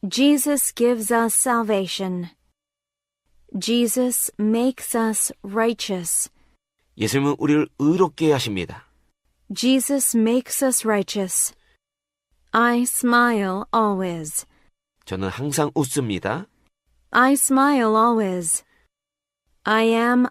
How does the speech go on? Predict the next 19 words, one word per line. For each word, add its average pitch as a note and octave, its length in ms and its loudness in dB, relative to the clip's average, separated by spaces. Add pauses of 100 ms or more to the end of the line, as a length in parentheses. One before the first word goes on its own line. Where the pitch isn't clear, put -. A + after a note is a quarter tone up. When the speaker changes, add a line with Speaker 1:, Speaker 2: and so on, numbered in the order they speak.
Speaker 1:
a A#3 120 2
God's A3 720 0
child. G#3 680 -2 (540)
Speaker 2:
저는 C#3 240 2
하나님의 E3 460 2
자녀입니다. C#3+ 680 -2 (680)
Speaker 1:
I B3 220 4
am C4+ 340 4
a C4 80 4
God's A#3 580 2
child. G3 640 -2 (920)
I C4 420 6
am A#3+ 420 2 (160)
joyful. F#3+ 680 -4 (600)
Speaker 2:
저는 G2 340 0
기쁩니다. G2+ 680 -4 (680)
Speaker 1:
I B3 200 4
am C4+ 220 4
joyful. G#3 680 0